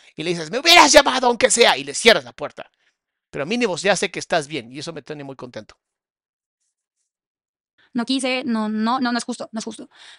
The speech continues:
Speaker 2: Lloré y dije, aparte, si le abro y si lo veo y lo enfrento,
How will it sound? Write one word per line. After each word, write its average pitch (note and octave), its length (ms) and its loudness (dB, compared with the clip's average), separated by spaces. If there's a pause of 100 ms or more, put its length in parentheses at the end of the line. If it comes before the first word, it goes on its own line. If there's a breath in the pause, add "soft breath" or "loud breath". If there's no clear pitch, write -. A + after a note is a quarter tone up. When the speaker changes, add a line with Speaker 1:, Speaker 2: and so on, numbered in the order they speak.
(100)
Speaker 2:
Lloré B3 320 -2
y C#4 40 -4
dije, B3+ 280 -4
aparte, A#3 280 -6
si B3 100 -2
le A3+ 120 0
abro C#4 280 -4 (380)
y A#3 80 -6
si A#3+ 140 -2
lo A3 140 0
veo B3 300 -2
y A#3+ 140 -2
lo A3 380 -2
enfrento, B3+ 600 -4